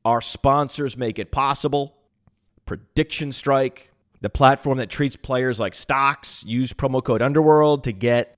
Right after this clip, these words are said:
a free player share with a twenty dollar deposit. Follow the link in the description.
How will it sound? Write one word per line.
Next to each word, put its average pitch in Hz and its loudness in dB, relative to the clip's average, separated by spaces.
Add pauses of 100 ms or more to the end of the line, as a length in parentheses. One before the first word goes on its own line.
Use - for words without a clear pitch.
a 117 0
free 160 4
player 147 2
share 139 0
with 127 4
a 113 2
twenty 127 0
dollar 117 4
deposit. 139 0 (120)
Follow 135 4
the 127 4
link 143 0
in 143 0 (100)
the 107 -8
description. 160 0